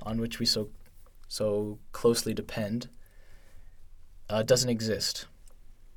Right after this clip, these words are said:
And yet he benefits directly, and he lives through these worlds, because the, the creature on which he lives, on which he, which he parasitizes,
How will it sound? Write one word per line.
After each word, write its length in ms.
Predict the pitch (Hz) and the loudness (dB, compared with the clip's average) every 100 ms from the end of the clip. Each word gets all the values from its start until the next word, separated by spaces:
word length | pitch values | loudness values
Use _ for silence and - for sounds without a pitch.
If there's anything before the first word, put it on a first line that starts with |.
| - - - - - - - - - - - - - - - - - - - - - - - - - - | -18 -16 -16 -18 -18 -16 -18 -20 -20 -18 -16 -16 -18 -18 -18 -18 -20 -20 -20 -18 -18 -18 -20 -18 -14 -4
And 120 | 123 | 4
yet 140 | 139 - | 6 8
he 400 | 151 147 147 - - | 8 10 8 2 -8
benefits 720 | 117 120 151 165 156 139 - - | -6 6 8 8 8 6 4 0
directly, 800 | 123 139 170 156 123 110 117 120 - - - - - - | 2 8 6 6 0 2 2 -2 -10 -14 -14 -16 -16 -12
and 120 | - | -4
he 100 | 123 | 0
lives 800 | 120 139 185 139 98 113 - - - - - - - - - - - - - - - - - - - - - - | 4 8 10 10 8 -2 -4 -4 -12 -18 -20 -20 -18 -18 -20 -20 -20 -20 -18 -18 -18 -18 -18 -16 -16 -14 -16 -16
through 640 | - - - 151 156 156 147 | -12 -10 0 8 12 12 12
these 280 | 135 127 120 | 8 2 2
worlds, 360 | 127 117 101 | 6 6 6
because 520 | - 120 123 120 113 | 0 0 4 4 4
the, 260 | 117 117 113 | 4 6 6
the 100 | 123 | 0
creature 500 | 120 - 190 - 135 | -2 2 2 4 6
on 180 | 117 120 | 6 4
which 240 | 120 - | 2 0
he 220 | - 113 | -2 -2
lives, 440 | 113 131 127 117 120 | 0 4 4 4 2
on 140 | 113 | 0
which 180 | 113 - | 0 -2
he, 180 | 110 - - - - - | -4 -6 -12 -18 -12 -4
which 160 | 117 | 0
he 80 | 120 | 2
parasitizes, 1040 | 113 131 123 117 - 101 95 101 123 143 | 8 10 10 8 0 -2 -2 -2 -4 -4